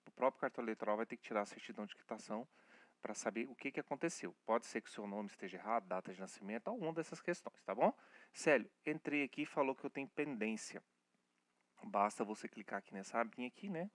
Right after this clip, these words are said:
Vamos e diz quitação. Você vai digitar a palavra multa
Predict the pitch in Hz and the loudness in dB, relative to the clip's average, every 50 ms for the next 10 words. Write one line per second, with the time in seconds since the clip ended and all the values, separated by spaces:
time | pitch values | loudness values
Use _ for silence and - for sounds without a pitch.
0 | _ - 110 113 123 127 - - _ - - - - - - - _ _ - 110 | _ -2 0 0 0 -2 -8 -16 _ -20 -20 -20 -20 -20 -20 -20 _ _ -6 -6
1 | 98 110 123 - - - 71 - - - - - _ _ _ _ _ _ _ _ | -6 -6 -10 -12 -12 -14 -14 -18 -18 -20 -20 -20 _ _ _ _ _ _ _ _
2 | _ _ _ _ _ _ _ _ _ _ _ _ _ _ - - - - - - | _ _ _ _ _ _ _ _ _ _ _ _ _ _ -16 -14 -10 -10 -8 -8
3 | - - - - _ _ _ _ _ _ _ _ _ _ _ _ _ _ _ _ | -8 -10 -12 -14 _ _ _ _ _ _ _ _ _ _ _ _ _ _ _ _
4 | _ _ - _ _ _ - - 147 - _ - - 123 113 - - - - 123 | _ _ -20 _ _ _ -12 -8 -8 -8 _ -2 -2 -2 0 -2 -6 -6 -4 -4
5 | 131 139 147 - _ _ _ _ _ _ _ _ _ _ _ _ _ _ _ _ | -4 -4 -8 -12 _ _ _ _ _ _ _ _ _ _ _ _ _ _ _ _
6 | _ _ _ _ _ _ _ _ _ _ - - 104 101 107 98 101 101 104 107 | _ _ _ _ _ _ _ _ _ _ -12 -8 -4 -4 -4 -4 -4 -6 -6 -4
7 | - 107 104 104 - - 104 98 95 95 90 92 90 87 _ _ - - - - | 2 4 4 4 4 2 -2 0 0 0 -2 -2 -6 -12 _ _ -20 -20 -20 -20
8 | _ _ _ _ _ - 113 113 120 127 131 143 - _ - 143 135 | _ _ _ _ _ -8 -4 -4 -2 -2 -4 -6 -10 _ -8 -8 -8